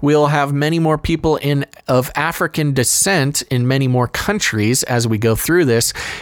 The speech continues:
Quote, "Global recognition of the challenges around racism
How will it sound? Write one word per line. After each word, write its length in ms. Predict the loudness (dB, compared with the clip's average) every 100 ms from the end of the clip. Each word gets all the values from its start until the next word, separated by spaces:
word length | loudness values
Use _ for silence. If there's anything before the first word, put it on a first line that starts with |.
| -4
Quote, 320 | 0 0 0
"Global 440 | 0 2 2 2 2
recognition 680 | 0 0 -2 0 0 0 0
of 120 | 0
the 80 | -2
challenges 680 | 0 0 0 0 0 0
around 280 | 0 0 0
racism 680 | 0 0 2 0 0 0